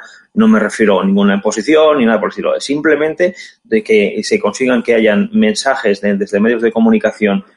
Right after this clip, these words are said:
por cierto, que medios de, medios de comunicación en catalán que no sean independentistas. Hasta el, me-, desde que lo has dejado que el noventa por ciento, noventa y cinco por ciento de los medios de comunicación en Cataluña y en catalán solo sean de sesgo independentista, mm, siempre será el statu quo,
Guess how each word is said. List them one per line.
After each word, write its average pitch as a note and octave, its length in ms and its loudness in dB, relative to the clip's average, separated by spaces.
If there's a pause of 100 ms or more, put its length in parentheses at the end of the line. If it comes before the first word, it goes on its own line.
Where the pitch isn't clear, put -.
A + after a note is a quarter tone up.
(280)
por G#2 140 -4
cierto, G2 360 -4 (120)
que F#2+ 200 0
medios G#2 260 0
de, G#2 480 -2 (380)
medios A#2 220 0
de A2+ 80 0
comunicación G#2 380 0
en G#2+ 80 2
catalán D3+ 420 0 (240)
que A2+ 140 2
no G#2+ 80 2
sean G#2+ 200 0
independentistas. F#2 840 -4 (340)
Hasta A2 260 -2
el, G#2+ 440 -2
me-, A2+ 240 2
desde A2+ 320 2
que B2+ 60 0
lo D3+ 80 4
has F3 80 -2
dejado C#3+ 340 0
que A2+ 60 2
el G#2+ 80 2
noventa C3 360 0
por C3 140 0
ciento, B2 240 -2
noventa A#2 180 2
y A2+ 60 0
cinco A#2+ 160 -2
por A2+ 100 0
ciento A2+ 220 0
de G#2+ 60 2
los G2+ 100 -4
medios A2 220 2
de G#2+ 80 -2
comunicación G#2 420 0
en G#2 60 -2
Cataluña G#2 500 0 (380)
y A#2+ 100 2
en A2 80 4
catalán G2+ 640 0
solo - 280 0
sean A2 240 2
de G#2 100 2
sesgo G2+ 260 0
independentista, A2+ 600 0 (300)
mm, A2 240 2
siempre - 260 0
será A#2 160 0
el A2 60 0
statu G2+ 320 -4
quo, - 320 -6